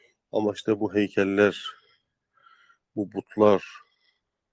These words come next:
bunları yapandan daha zalim kim olur?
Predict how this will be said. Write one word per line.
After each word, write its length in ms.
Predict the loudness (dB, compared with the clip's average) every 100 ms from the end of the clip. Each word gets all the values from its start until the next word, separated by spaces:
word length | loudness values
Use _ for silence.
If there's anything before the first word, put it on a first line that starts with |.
| _ _ _ _ _ _ _ _ _ _ _ _ _ _
bunları 540 | -6 -4 -6 -10 -6 -4
yapandan 720 | -2 0 0 2 0 -2 -2
daha 240 | 2 2
zalim 480 | 2 0 2 2 -2
kim 240 | 0 0
olur? 220 | 0 -2